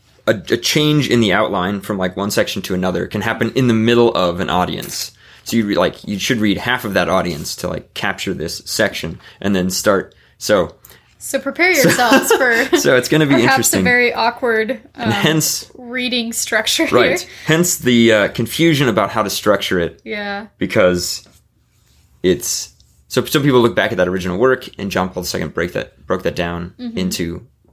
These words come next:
Speaker 1: lots of little sections, which makes it helpful. And I think that's what our, if I remember right, what
Speaker 2: Yeah, our book is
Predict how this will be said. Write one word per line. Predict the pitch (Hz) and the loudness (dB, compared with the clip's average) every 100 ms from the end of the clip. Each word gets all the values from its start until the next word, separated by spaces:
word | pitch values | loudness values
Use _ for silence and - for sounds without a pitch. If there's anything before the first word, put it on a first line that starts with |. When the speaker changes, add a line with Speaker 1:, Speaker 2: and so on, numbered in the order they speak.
| _ _ _ _ _ - | _ _ _ _ _ -2
Speaker 1:
lots | 101 - | 0 0
of | 107 | -4
little | 98 87 | -4 -2
sections, | - 78 - - | -2 -2 -4 -10
which | - 92 | -10 -8
makes | 82 - | -8 -8
it | - | -2
helpful. | 131 127 | 0 0
And | 107 | -2
I | 92 | 0
think | - - | -2 -2
that's | - 101 | -2 -2
what | 90 92 | 0 2
our, | 90 87 _ _ _ | 0 -4 _ _ _
if | |
I | 80 | -8
remember | 85 85 87 | -8 -4 -4
right, | 80 - _ _ _ _ | -4 -8 _ _ _ _
what | - - - _ _ _ _ | -8 -8 -10 _ _ _ _
Speaker 2:
Yeah, | 233 - | -16 -12
our | - 226 | -12 -6
book | 233 233 | -6 -6
is | 208 202 | -8 -10